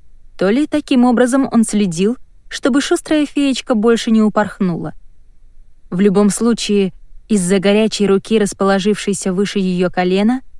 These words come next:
Орлин чувствовала, как напряжение где-то под желудком всё сильнее берёт её в жгучее кольцо.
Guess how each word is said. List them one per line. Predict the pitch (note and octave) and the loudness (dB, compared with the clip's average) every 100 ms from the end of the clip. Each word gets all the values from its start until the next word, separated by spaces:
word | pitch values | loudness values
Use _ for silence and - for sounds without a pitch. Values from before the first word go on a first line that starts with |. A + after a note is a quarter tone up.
| - - - | -20 -12 -2
Орлин | G3 G3 G3 G#3+ C4 | 0 2 4 2 2
чувствовала, | - D4 - C4 B3+ C4 | 0 -4 -2 -2 2 2
как | B3+ B3+ - | 2 -2 0
напряжение | A3 A3+ G#3 G#3+ A3 A#3 | 0 0 2 2 2 2
где-то | A3 F#3+ F#3 F#3 | 2 0 0 -2
под | F#3+ F3 | -2 -2
желудком | F3+ F3 F3+ F#3+ - C4 - - - - - | 0 0 0 -2 -4 -4 -6 -16 -20 -18 -8
всё | - A#3 | -2 -2
сильнее | - G#3 G3 G3 A3+ | 2 2 4 2 2
берёт | A3+ G3+ F#3+ F#3+ | 2 2 2 0
её | F#3+ F#3+ F#3 | 0 0 0
в | E3 | -2
жгучее | E3 F3 - F#3 F3 | -4 -4 -2 -4 -2
кольцо. | F#3+ F3 - E3+ E3 | -4 -4 -6 -8 -10